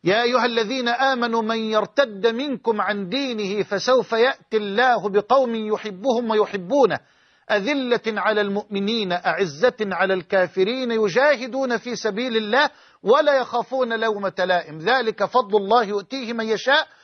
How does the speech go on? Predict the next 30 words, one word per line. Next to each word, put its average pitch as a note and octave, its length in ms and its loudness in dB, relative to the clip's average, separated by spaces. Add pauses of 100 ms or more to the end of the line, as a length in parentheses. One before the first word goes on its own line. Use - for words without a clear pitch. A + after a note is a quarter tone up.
(120)
والله A3 340 2
واسع D#3+ 460 -2
عليم. C3 240 -4 (180)
أسأل A#3 300 2
الله A#3+ 200 4
جل G#3+ 240 0
وعلا G#3+ 280 2 (280)
أن A#3 140 -2
يجعلني A3 460 0
وإياكم G#3+ 500 0
من F3 180 -8
أهل E3 220 -4
الإيمان. D3 460 -6 (420)
الشاهد G#3+ 640 -2 (580)
أن G3 340 -2 (640)
هذا A#3+ 280 2
أصل A3 440 -2
كبير، G3+ 440 -8 (800)
أن G3 100 0
يكون A#3+ 300 0
حبك B3+ 420 0
لله، E3 400 0 (440)
وأن G#3 180 2
يكون B3 280 2
بغضك G3+ 420 0
لله، F3 420 0 (300)
وأن A3+ 200 2
يكون A#3 260 0
عطاؤك G#3+ 540 0
لله، F#3 420 0